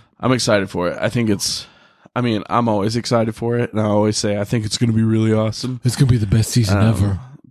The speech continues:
Speaker 1: but
Speaker 2: <laughs>
Speaker 1: everything, like, for them to keep being successful with the show and for them to really knock it out of the park, they're just gonna have to go really hard on these episodes
Speaker 2: Yeah.
Speaker 1: and make them all, like,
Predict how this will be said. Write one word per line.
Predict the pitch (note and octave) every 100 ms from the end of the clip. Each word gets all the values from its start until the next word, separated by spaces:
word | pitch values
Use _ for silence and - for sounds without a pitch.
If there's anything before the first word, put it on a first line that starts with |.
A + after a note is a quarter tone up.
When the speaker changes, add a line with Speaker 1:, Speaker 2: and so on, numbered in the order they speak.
| -
Speaker 1:
but | A#2+ A2+ - _
Speaker 2:
<laughs> | _ -
Speaker 1:
everything, | B2 D3+ G#3+ A#3+ G#3
like, | D3 A2+ G#2 _ - _ _ _
for | - C#3+
them | C#3 F3+ F#3
to | A#2+ - -
keep | - D3+ D#3 -
being | C3+ C3+ C3
successful | - A#2 - A#2+ - A#2+
with | A#2
the | A2
show | A2 A2+ A2
and | A2
for | G#2
them | G#2+ G#2+
to | G#2
really | G#2 A2+ A2+
knock | A2 A2 A2
it | A2
out | G#2+
of |
the | F#2+
park, | A2 G#2+ G#2 _ _ - - _
they're | - A2+
just | G#2 -
gonna | G2+
have | G2 F#2
to | - F2 _ _ _ _
go | B2+ G#2+
really | G2+ F2 F2 G2 A2+ A#2+ A2+
hard | G2+ G#2 G2 F2
on | E2+ F#2
these | F#2 G2
episodes | G#2+ - - - G1+ - - -
Speaker 2:
Yeah. | -
Speaker 1:
and | G#2 G#2
make | G2+ F#2
them | G2 F#2+
all, | - G#2 G#2+ G2+
like, | F#2+ F#2+